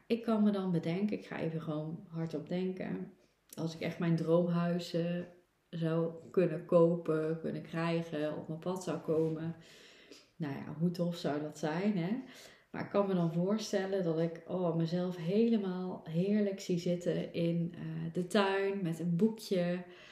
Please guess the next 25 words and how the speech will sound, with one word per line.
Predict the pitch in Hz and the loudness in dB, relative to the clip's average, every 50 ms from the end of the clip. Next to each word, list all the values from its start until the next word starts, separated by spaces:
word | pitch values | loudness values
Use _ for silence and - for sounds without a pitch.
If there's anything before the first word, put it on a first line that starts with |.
| - - - - - _ _ | -20 -20 -20 -20 -20 _ _
en | 165 165 170 170 165 170 - | -2 0 0 0 0 0 -2
een, | 165 160 160 160 160 | -2 -2 -2 -4 -4
eh, | 160 160 160 160 160 165 165 165 165 - - 170 | -4 -4 -4 -6 -6 -6 -8 -8 -10 -10 -8 -6
een, | 165 160 165 160 160 | -4 -4 -4 -4 -4
eh, | 156 156 160 160 156 151 | -6 -6 -6 -8 -4 -2
wijntje. | 175 185 202 214 220 226 214 - - 190 175 175 175 185 185 - - - - - - - _ | 0 4 4 6 6 6 4 4 4 4 4 4 2 -2 -4 -10 -16 -20 -20 -20 -20 -12 _
En | - 160 160 | -2 -2 0
de | 160 165 | 0 0
kinderen | 165 165 196 208 214 214 208 208 | 2 4 6 6 6 6 6 2
spelen | 202 - - 190 185 190 190 175 165 | -2 0 0 2 2 2 2 2 2
op | 170 | 0
het | 180 175 - - | 0 -4 -6 -10
gras. | - - - 165 165 165 170 170 - - - - - - | -12 -6 -4 -2 -2 0 -2 -4 -6 -8 -10 -10 -12 -10
En, | - 165 165 156 147 151 160 - - - | -8 -6 -6 -4 -6 -6 -8 -8 -10 -10
ehm, | 156 156 165 160 165 165 165 160 160 160 156 170 170 170 175 - - _ _ _ _ _ _ _ _ _ _ _ _ _ - - - - - - - - - - - - _ _ _ _ _ _ _ _ _ _ _ _ - 156 147 | -10 -8 -6 -6 -4 -4 -4 -4 -6 -8 -8 -10 -10 -10 -12 -14 -18 _ _ _ _ _ _ _ _ _ _ _ _ _ -12 -12 -12 -12 -16 -20 -20 -20 -20 -20 -20 -20 _ _ _ _ _ _ _ _ _ _ _ _ -20 -10 -4
Wouter | 165 165 160 160 160 160 - | 0 0 2 2 0 -2 -4
is | 156 - | -6 -8
misschien | 160 - - 165 156 | -8 -4 -2 -2 -2
aan | 143 | -2
het | 147 - | -4 -6
gras | - 196 202 214 208 208 | -2 -2 -2 -2 0 -2
maaien. | 202 196 190 190 196 208 - - - - 220 | -2 -2 -2 -2 -2 -4 -4 2 4 6 6
<laughs> | 208 - - - - | 6 4 -2 -4 0
Geen | 180 175 170 185 | 0 0 2 2
idee. | 170 170 165 190 202 | 0 0 0 -2 -2